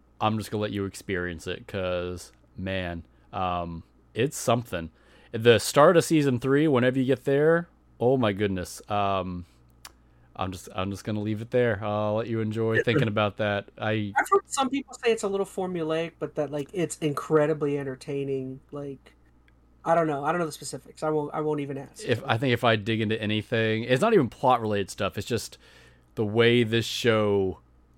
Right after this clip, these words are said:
Speaker 1: does some <laughs> stuff. So it's
Speaker 2: I'll
Speaker 1: gonna
Speaker 2: tell
Speaker 1: be a
Speaker 2: you what,
Speaker 1: trip.
Speaker 2: tomorrow, tomorrow night I'll start watching The Boys then.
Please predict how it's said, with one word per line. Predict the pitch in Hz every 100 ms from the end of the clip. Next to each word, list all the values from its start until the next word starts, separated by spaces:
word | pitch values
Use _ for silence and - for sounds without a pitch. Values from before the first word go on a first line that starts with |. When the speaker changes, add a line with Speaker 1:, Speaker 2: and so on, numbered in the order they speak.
| _
Speaker 1:
does | 117 101 -
some | 90 90
<laughs> |
stuff. | - 107 - 247 196 - -
So | - 104 98 98 98 - _ _ _ _ _
it's | 110 104
Speaker 2:
I'll | 135
Speaker 1:
gonna |
Speaker 2:
tell | 175
Speaker 1:
be | 202
a |
Speaker 2:
you |
what, | 160
Speaker 1:
trip. | 147
Speaker 2:
tomorrow, | 180 190 - _ _ _ _ _ -
tomorrow | 175
night | 165 156
I'll | 143
start | 147 151 139
watching | 143 -
The | 147
Boys | 143 - -
then. | - 151